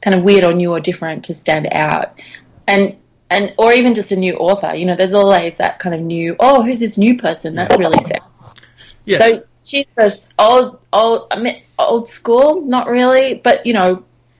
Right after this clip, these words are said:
Speaker 1: she's one of the great matriarchs. Um, and yeah, maybe that renders her a little bit invisible. I was at the,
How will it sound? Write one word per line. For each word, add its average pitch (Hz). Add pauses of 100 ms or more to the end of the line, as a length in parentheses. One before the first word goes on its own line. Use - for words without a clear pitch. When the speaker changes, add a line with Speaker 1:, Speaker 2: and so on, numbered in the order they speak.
(120)
Speaker 1:
she's 247
one 226
of 185
the 185
great 180
matriarchs. 175 (1120)
Um, 175 (180)
and 233
yeah, 294
maybe 208
that 220
renders 202
her 190
a 185
little 180
bit 175
invisible. 175
I 220
was 233
at 262
the, 185